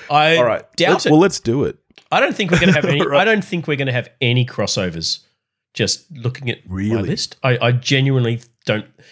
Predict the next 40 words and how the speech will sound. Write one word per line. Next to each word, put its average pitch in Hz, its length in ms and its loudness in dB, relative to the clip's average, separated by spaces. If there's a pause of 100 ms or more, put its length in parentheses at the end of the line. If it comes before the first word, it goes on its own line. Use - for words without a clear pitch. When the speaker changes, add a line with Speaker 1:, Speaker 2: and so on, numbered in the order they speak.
(140)
Speaker 1:
If - 160 0
we 156 80 4
were 151 100 6
doing 170 220 4
it 160 80 4
like 135 140 0
a 123 40 -2
top 135 220 -4
ten 120 240 -2
or 127 80 0
something, 135 320 -4
I 123 60 -2
think 123 180 -4
we 120 80 -4
would, 135 240 -4
but 110 140 -4
I 104 80 -4
don't 113 260 -2
think 110 180 -10
we 110 80 -10
will 95 220 -10
in 95 80 -12
a 98 60 -14
top 104 120 -8
Speaker 2:
Yeah. 120 100 -2
Speaker 1:
five. 85 280 -12 (1300)
Speaker 2:
All 123 100 -2
right. 92 200 -4
Well, 120 100 0
why 147 140 4
don't 185 140 2
you 127 120 2
kick - 220 -2
us - 100 -4
off 113 180 -2
with 117 100 0
your 110 100 4
number 101 240 -2
five 110 360 -4
tonight? 60 340 -10